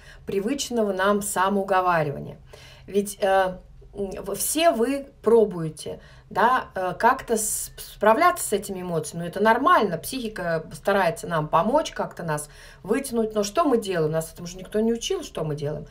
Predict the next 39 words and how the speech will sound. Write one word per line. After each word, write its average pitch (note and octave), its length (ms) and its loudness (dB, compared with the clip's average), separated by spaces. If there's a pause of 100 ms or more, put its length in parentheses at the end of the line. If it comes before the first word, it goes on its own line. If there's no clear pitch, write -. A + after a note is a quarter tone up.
(340)
Мы C4 100 0
начинаем D4 360 2
себя A3 260 2
самоуговаривать. G3 1120 4 (800)
«Да D#3 60 0
ничего G3 220 0
страшного, E3+ 880 4
да, F#3+ 300 4
ну F#3 160 -4
подумаешь, A#3 760 4
вот F#3+ 220 -6
такой, G#3 280 2
ну G3 80 -2
подумаешь, A#3 560 2
кому-то A3 360 0
не G#3+ 80 2
понравишься, A3 880 6
ты G3 80 -4
же F#3+ 120 -6
не G3+ 60 2
сто G3+ 280 2
долларов, D#3 680 4
да, G3+ 280 0 (300)
ну G3+ 100 0
подумаешь, B3 560 6
там G#3 180 2
он A3 140 4
тебя A3 160 8
бросит, A3 680 4
ничего G#3 220 -2
другого G3+ 500 6
найдешь F#3 500 -2
или F3 100 -10
вообще E3+ 360 0
никакого D#3+ 460 -4
тебе D#3 220 -8
не D3+ 100 -4
надо, C#3+ 320 -6
да, F3+ 160 -6